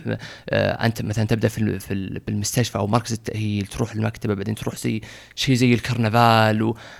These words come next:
وحاجات، حاجات مرة حلوة. آه، ولكن يعني ال-، ال-، ال-، اللعبة، آه، بس مشكلتها شوي بالألغاز، إنها أحيانًا تكون متعبة. اللي روح، تعال، تعال من هنا، روح، لف، ارجع ورا،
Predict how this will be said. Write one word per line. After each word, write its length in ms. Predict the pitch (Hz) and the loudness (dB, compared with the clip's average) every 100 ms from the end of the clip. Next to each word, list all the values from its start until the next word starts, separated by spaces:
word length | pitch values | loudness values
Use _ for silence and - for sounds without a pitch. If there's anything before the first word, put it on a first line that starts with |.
| - - - | -20 -16 -2
وحاجات، 380 | 135 139 147 - | 4 8 6 6
حاجات 320 | 135 139 - - - | 4 4 2 -12 0
مرة 280 | 117 127 110 | 4 4 4
حلوة. 420 | - 98 92 95 _ _ _ - | -2 -6 -8 -12 _ _ _ -2
آه، 180 | 95 117 | 0 2
ولكن 560 | 196 214 196 - 233 | 6 6 6 4 2
يعني 420 | 196 156 160 202 | 4 2 4 6
ال-، 260 | 214 190 - | 6 2 -2
ال-، 200 | - - | -2 2
ال-، 140 | 160 - - - | 0 0 -10 -4
اللعبة، 720 | 82 143 165 147 160 160 160 143 - - - - | 4 10 10 10 10 10 8 6 -2 -10 -12 -6
آه، 420 | 107 110 107 107 - - | -2 0 0 -2 -4 -8
بس 280 | - 196 196 | -6 -2 -2
مشكلتها 380 | - 202 196 156 | -2 -2 -2 0
شوي 160 | 175 | 0
بالألغاز، 640 | 143 131 113 123 143 - - 113 | 0 0 0 0 -2 -8 -10 -6
إنها 340 | 110 113 - | -4 -6 -6
أحيانًا 400 | - 127 143 131 | -4 0 0 0
تكون 440 | - - 123 117 - | -4 -4 -2 -2 0
متعبة. 380 | 120 117 107 101 | 0 0 -2 -2
اللي 160 | 101 - - | -2 -2 2
روح، 200 | 117 - | 2 0
تعال، 460 | - 104 104 95 - - | -4 0 2 2 -2 -8
تعال 220 | 104 110 | -2 0
من 80 | 110 | 2
هنا، 280 | 113 113 110 | 2 2 2
روح، 240 | 107 165 | -2 0
لف، 300 | 110 113 - - - - | 2 2 0 -18 -6 -2
ارجع 300 | 113 117 107 | 0 0 0
ورا، 360 | 110 110 113 | 0 0 -4